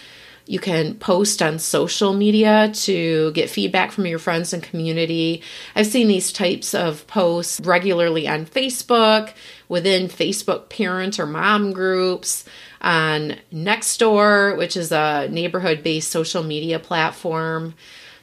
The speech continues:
These are all great ways of getting referrals through word of mouth. As you're receiving and evaluating these referrals that come in,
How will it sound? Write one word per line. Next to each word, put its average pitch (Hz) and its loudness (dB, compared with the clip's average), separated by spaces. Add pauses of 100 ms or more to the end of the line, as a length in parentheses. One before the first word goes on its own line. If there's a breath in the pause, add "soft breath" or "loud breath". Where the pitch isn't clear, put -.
These 214 2
are 170 6
all 190 6
great 185 0
ways 170 0
of 156 -2
getting 196 4
referrals 165 -2
through 175 -6
word 160 0
of 156 -6
mouth. 143 -8 (800 loud breath)
As 202 2
you're 185 2
receiving 240 0
and 165 -2
evaluating 190 2
these 165 -6
referrals 165 -2
that 214 -2
come 214 -2
in, 208 0